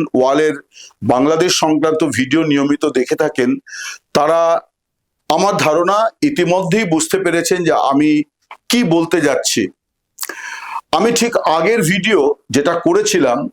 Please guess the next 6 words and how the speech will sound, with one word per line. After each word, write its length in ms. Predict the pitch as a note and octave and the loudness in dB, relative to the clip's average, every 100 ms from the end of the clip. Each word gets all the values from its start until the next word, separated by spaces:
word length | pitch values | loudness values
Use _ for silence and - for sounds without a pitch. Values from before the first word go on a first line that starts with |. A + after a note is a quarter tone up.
| - | -6
সেটা 240 | - D#3 E3 - - B2+ B2 | -2 0 0 -4 -6 -4 0
বিষয় 360 | C#3+ F#3 G3 | 0 2 0
ছিল 220 | F#3 E3+ B2+ D#3 - _ - - - | 0 2 2 0 -4 _ -20 -16 -6
যে 220 | G2+ C3+ C#3 C#3 - _ | 0 2 2 0 -4 _
ইউনুস 360 | D#3+ G3 A#3 G#3+ | 0 2 2 0
বনাম 380 | D#3+ F#3 F#3+ F#3+ | 0 0 2 0